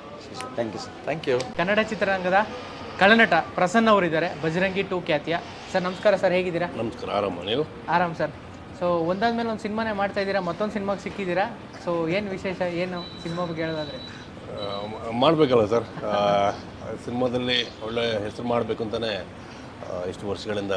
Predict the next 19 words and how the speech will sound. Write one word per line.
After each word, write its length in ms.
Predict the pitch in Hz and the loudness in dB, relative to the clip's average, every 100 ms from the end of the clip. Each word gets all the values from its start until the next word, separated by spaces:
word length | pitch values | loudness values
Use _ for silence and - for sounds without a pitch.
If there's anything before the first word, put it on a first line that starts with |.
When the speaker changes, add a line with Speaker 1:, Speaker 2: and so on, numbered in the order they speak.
| 90 85 - - - - | 0 -4 -8 -14 -16 -10
Speaker 4:
ಕಷ್ಟಪಡ್ತಾ 560 | 95 - - 98 - 95 | -8 -6 -6 -6 -4 -2
ಇರೋದು. 220 | 92 92 | -2 -4
Speaker 3:
ಹ್ಮ್. 640 | 131 - 160 156 - - | -8 -10 -10 -10 -10 -8
Speaker 4:
ಆ, 1500 | 98 92 92 90 90 87 87 87 - - - - - - - | -4 -2 -2 -2 0 0 0 -2 -6 -10 -10 -10 -10 -8 -6
ಈಗ 140 | 120 117 95 87 - - | 0 2 0 -4 -8 -6
ಎಸ್ 220 | 113 107 | -6 0
ನಾರಾಯಣ 220 | 135 120 110 | 2 2 2
ಅವರ 160 | 104 | 2
Speaker 3:
ಹ್ಮ್. 760 | 104 90 87 - - - - - | 0 -2 -6 -12 -10 -10 -6 4
Speaker 4:
ಫೈವ್ 160 | 135 | 6
ಡಿ 80 | 143 | 6
ಚಿತ್ರದ 260 | 131 113 110 | 2 -2 -2
ಒಂದು 220 | 104 101 | -2 0
ಮೇಜರ್ 360 | 98 113 117 107 | 2 0 0 -2
ವಿಲನ್ 280 | 101 104 | 0 0
ಆಗಿ 180 | 101 87 | -2 -2
ಮಾಡಿದ್ದೀನಿ. 380 | 90 90 85 85 | -2 -4 -4 -8
Speaker 3:
ಹ್ಮ್. 640 | - - 156 151 - - | -10 -12 -10 -10 -12 -12
Speaker 4:
ಹಾಗೆ. 300 | - - - | -10 -10 -12